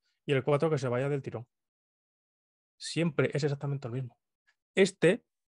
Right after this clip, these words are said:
es el principio de que cada acción de mercado debe confirmarse o rechazarse para su siguiente ceder al precio. Vale.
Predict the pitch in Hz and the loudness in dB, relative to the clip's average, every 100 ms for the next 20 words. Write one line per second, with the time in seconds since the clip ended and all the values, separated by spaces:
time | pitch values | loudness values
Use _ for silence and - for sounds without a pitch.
0 | _ _ _ _ _ _ _ _ _ - | _ _ _ _ _ _ _ _ _ -4
1 | 147 156 143 143 139 165 147 143 139 127 | 0 2 6 6 8 6 8 8 8 6
2 | 143 143 131 147 143 127 143 135 139 139 | 4 4 6 6 6 4 4 4 4 2
3 | 139 120 117 127 123 135 123 110 131 143 | 2 0 -2 -2 -4 -4 -6 -4 -4 -4
4 | 151 123 117 107 120 135 127 113 107 165 | -6 -4 -6 -4 -2 -2 -2 -6 -6 -10
5 | _ _ _ _ _ _ _ - 131 | _ _ _ _ _ _ _ -2 -2